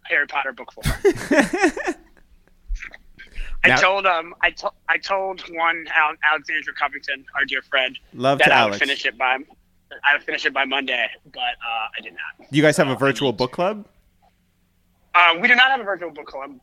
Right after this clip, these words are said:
Speaker 1: but, um, she was making fun of me because I fall asleep to the Audible of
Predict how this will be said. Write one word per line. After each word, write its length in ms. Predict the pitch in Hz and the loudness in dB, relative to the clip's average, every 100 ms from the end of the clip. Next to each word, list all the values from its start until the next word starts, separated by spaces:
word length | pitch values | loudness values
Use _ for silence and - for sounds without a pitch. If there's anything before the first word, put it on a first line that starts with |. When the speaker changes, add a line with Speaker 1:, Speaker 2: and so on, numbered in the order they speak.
| _ | _
Speaker 1:
but, 320 | 233 240 185 - _ _ 151 | 4 6 4 2 _ _ 2
um, 300 | 151 143 143 | 2 0 -6
she 240 | - 170 | -6 -6
was 120 | 156 | -4
making 260 | 160 147 147 | -4 -4 -6
fun 220 | - 160 | -2 0
of 80 | 151 | 0
me 160 | 143 | -4
because 680 | 135 135 - 135 135 123 - - - _ _ _ | -8 -8 -6 -6 -6 -12 -16 -18 -20 _ _ _
I 140 | 156 170 | 4 4
fall 380 | - 175 170 | 2 -2 0
asleep 500 | 160 - 151 147 156 - _ | -4 -10 -12 -12 -12 -20 _
to 420 | - 160 151 139 | -8 -8 -8 -12
the 140 | 135 131 131 | -12 -8 -4
Audible 520 | 135 156 185 190 196 - _ _ _ _ _ _ - | -2 -2 -2 -4 -6 -14 _ _ _ _ _ _ 2
of 420 | 185 190 190 - | 4 4 0 -8